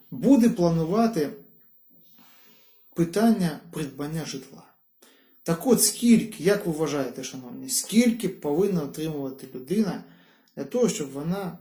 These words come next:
почувала себе гідною людиною, для того, щоб вона відчувала, що за ці кошти вона може не тільки сплатити, не, не тільки придбати,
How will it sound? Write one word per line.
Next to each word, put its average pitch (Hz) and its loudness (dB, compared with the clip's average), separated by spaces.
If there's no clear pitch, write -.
почувала 160 -4
себе 139 -6
гідною 165 4
людиною, 127 -6
для 151 -4
того, 262 2
щоб 175 0
вона 175 -2
відчувала, 165 -2
що 139 -10
за 135 -10
ці 185 -6
кошти 180 -4
вона 143 -8
може 180 4
не 196 2
тільки 285 0
сплатити, 151 -6
не, 170 -2
не 185 2
тільки 226 0
придбати, 151 -6